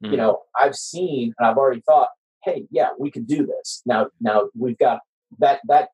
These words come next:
Speaker 1: kind of decision would not be made until, like, next year because
Speaker 2: Sure.
Speaker 1: just another thing that I've got in front of me is my daughter's getting married in March.
Speaker 2: Oh my gosh.
Speaker 1: So, yeah, yeah. Now, now, thankfully, we had already been saving for that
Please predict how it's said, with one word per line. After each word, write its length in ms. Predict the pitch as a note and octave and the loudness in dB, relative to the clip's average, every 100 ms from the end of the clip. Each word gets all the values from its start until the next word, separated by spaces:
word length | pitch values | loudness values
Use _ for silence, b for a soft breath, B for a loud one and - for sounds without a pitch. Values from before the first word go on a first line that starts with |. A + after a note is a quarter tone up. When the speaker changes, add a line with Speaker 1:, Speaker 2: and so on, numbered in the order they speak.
| - | -8
Speaker 1:
kind 160 | C#3 | -4
of 160 | B2+ G2+ | -4 -6
decision 480 | G2+ - B2+ A2+ G#2+ | -10 -2 -2 -2 -4
would 160 | G#2 | -4
not 180 | A2 G#2+ - | -4 -6 -8
be 60 | F#2+ | -12
made 540 | F#2+ G#2 G#2 A2 A#2+ - | -2 0 0 -2 -6 -10
until, 360 | G2 - F#2+ E2+ | -6 -2 0 0
like, 160 | F#2 - F#2+ | -2 -6 -8
next 260 | G2+ - | -8 -2
year 220 | G2+ A2+ A2 | 2 2 2
because 360 | G2 G2+ F2+ | -2 -4 -4
Speaker 2:
Sure. 240 | - A2 - _ _ _ C#3+ | -6 -6 -6 _ _ _ 0
Speaker 1:
just 180 | C#3+ | 0
another 460 | A#2+ C#3+ D#3 C3 - - | 0 2 2 0 -4 -6
thing 180 | A2+ A2+ | -4 0
that 100 | G#2 | 0
I've 140 | - | 0
got 220 | G#2+ G2 | -2 -4
in 40 | - | -4
front 200 | A2 G2+ | -4 -2
of 80 | G2 | -2
me 80 | |
is 100 | G2 G2 | -4 -4
my 100 | F#2 | -4
daughter's 380 | A#2 A#2+ A2 - | 2 2 2 -4
getting 160 | G2+ F#2+ - | -10 -10 -2
married 320 | A#2 G2 F2+ | 0 0 -4
in 60 | - | -2
March. 520 | B2 B2+ - - - - | 0 0 -2 -12 -12 -8
Speaker 2:
Oh 60 | |
my 160 | F3+ F3 | -6 -4
gosh. 340 | E3+ F#3 F#3 | -4 -2 0
Speaker 1:
So, 260 | B2 A2+ - - | 0 -2 -8 -2
yeah, 340 | E3 E3 G#2+ - | 2 4 2 -2
yeah. 380 | B2 F#3 G#2 B2 - _ _ _ - | -2 2 4 2 -4 _ _ _ 2
Now, 260 | D#3+ D3+ - | 4 4 4
now, 160 | D3+ D3+ | 2 4
thankfully, 520 | F3+ G3+ G3 F3+ D#3 | 2 0 0 -2 0
we 180 | E3 D#3+ | 0 2
had 140 | D#3 | 4
already 400 | D3+ D3+ C3+ C3+ | 6 4 2 -2
been 200 | A#2+ A#2 | -8 -10
saving 560 | - D3 D#3+ D3 C3+ - | 0 0 0 -4 -4 -4
for 120 | A2 | 0
that 320 | A2 G#2 G#2+ | 2 2 0